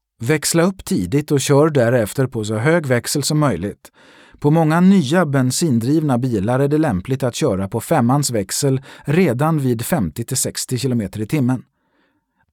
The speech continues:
När du accelererar är det viktigt att växla upp innan motorn når tvåtusen femhundra varv per minut. Vid höga varvtal finns det risk att katalysatorn inte klarar av att rena avgaserna.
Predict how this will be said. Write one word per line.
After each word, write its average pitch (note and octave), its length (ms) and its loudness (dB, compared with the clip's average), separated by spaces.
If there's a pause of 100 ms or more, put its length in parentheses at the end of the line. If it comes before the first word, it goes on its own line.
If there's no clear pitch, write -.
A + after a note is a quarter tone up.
(420)
När B2+ 180 2
du B2 260 2
accelererar C3 960 2 (280)
är C#3 120 0
det E3 140 2
viktigt D3+ 680 -2
att B2 240 -4
växla C3 480 0
upp - 400 -4
innan C#3+ 440 2
motorn A#2 500 -2
når G2 320 -2
tvåtusen C3+ 720 -4
femhundra G#2+ 600 -2
varv E2 500 -6
per G#2 180 -6
minut. A#2 520 -2 (500)
Vid C3+ 320 2
höga C#3+ 480 2
varvtal D3 680 2
finns C3+ 200 -2
det C3+ 100 0
risk C#3 340 -4
att G2+ 180 -6
katalysatorn C#3+ 720 -2
inte G#2+ 220 -2
klarar C#3+ 500 -2
av E2+ 100 -6
att G#2 120 -6
rena A#2 340 -2
avgaserna. A2 680 -4